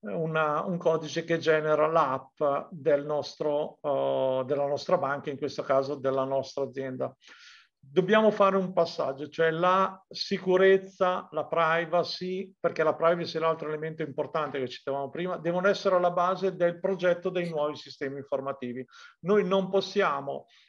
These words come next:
costruire i nuo-, le nuove soluzioni sulla base o sulle fondamenta di sistemi informativi che abbiamo realizzato dieci anni fa. Nessuno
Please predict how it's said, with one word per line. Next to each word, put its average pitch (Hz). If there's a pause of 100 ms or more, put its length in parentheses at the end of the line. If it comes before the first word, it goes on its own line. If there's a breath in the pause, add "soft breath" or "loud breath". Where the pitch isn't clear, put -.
costruire 175 (1120 soft breath)
i 180
nuo-, 185
le 165
nuove 190
soluzioni 208
sulla 185
base 196
o 196
sulle 214
fondamenta 208
di 190
sistemi 202
informativi 190
che 185
abbiamo 170
realizzato 160
dieci 151
anni 135
fa. 123
Nessuno 180